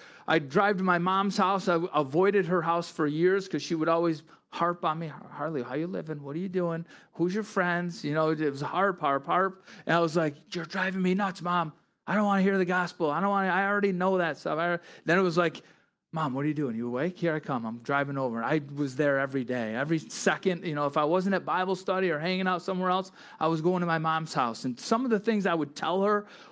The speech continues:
weren't accurate or right, and she'd correct me, and I'd try to correct her, and we went back and forth. But I was just so hungry. I just want, and that's what Mary, Mary's like, "Where's Elizabeth? I gotta talk to her.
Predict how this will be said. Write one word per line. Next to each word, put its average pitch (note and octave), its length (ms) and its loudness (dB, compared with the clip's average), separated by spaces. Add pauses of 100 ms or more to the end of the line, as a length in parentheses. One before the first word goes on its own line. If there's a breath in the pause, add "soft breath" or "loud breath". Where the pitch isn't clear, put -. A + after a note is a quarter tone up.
weren't G3+ 360 2
accurate G3 600 2
or A#2+ 120 0
right, F3+ 400 2
and C3+ 160 -2
she'd G3+ 280 0
correct F#3+ 420 2
me, G#3 140 0
and C#3 100 0
I'd D#3+ 160 0
try G3 160 2
to E3+ 80 2
correct F3+ 460 -2
her, F#3 240 4
and C#3+ 180 -4
we F3 80 0
went F#3 240 0
back E3 240 -4
and E3+ 120 -4
forth. F#3 340 -2 (280 loud breath)
But D#3+ 140 0
I D3+ 140 -4
was D#3+ 120 2
just F3+ 280 -4
so E3 160 -2
hungry. D3 580 -6 (800)
I - 120 -6
just E3+ 260 0
want, E3 300 -4
and D3 140 0
that's F#3 300 -4
what G3+ 180 0
Mary, D#3 440 -2
Mary's D3 320 -6
like, C3 160 -12
"Where's C3+ 240 -10
Elizabeth? A#2 500 -12
I B2 60 -14
gotta - 220 -16
talk - 360 -6
to C3 140 -10
her. G2 140 -10